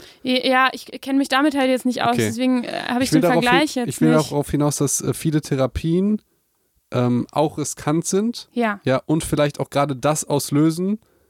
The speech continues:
Speaker 2: ähm, was sie
Speaker 1: Was
Speaker 2: verhindern
Speaker 1: man,
Speaker 2: sollten.
Speaker 1: ah, ja.
Speaker 2: So, ja?
Speaker 1: Mhm.
Speaker 2: So, äh, gibt's, gibt's viele Beispiele, ähm, ähm, die so sind, ja.
Speaker 1: Genau.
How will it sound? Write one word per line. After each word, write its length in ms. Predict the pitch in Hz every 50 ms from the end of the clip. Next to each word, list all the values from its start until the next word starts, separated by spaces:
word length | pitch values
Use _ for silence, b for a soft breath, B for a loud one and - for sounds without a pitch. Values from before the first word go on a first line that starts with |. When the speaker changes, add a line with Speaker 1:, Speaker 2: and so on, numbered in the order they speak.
| _ _ _ _ _ -
Speaker 2:
ähm, 360 | 127 131 131 131 131 135 -
was 220 | - 123 135 135 -
sie 80 | 156
Speaker 1:
Was 60 | - -
Speaker 2:
verhindern 320 | 143 131 165 - 247 -
Speaker 1:
man, 60 | -
Speaker 2:
sollten. 180 | 240 - - 247
Speaker 1:
ah, 140 | 262 269 277
ja. 260 | 247 220 202 208 190 _
Speaker 2:
So, 280 | - - - 107 113 120 _ -
ja? 300 | 110 120 147 175 208 - _ _ -
Speaker 1:
Mhm. 120 | 233 214
Speaker 2:
So, 460 | 220 269 - 113 - - - - 120 -
äh, 60 | 127
gibt's, 480 | 120 123 123 - - - - - - -
gibt's 240 | - 120 - -
viele 240 | - - 143 131 139
Beispiele, 800 | 113 127 123 135 147 - - - 123 113 127 139 143 151 - -
ähm, 300 | 117 113 113 117 117 120 B B B B B B B B B B B B B B _ _ _
ähm, 180 | - 120 120 113
die 360 | 113 123 123 120 123 123 120 - - - 117 -
so 220 | - 110 117 110
sind, 220 | 101 101 - -
ja. 60 | - 269
Speaker 1:
Genau. 340 | 262 247 240 226 220 220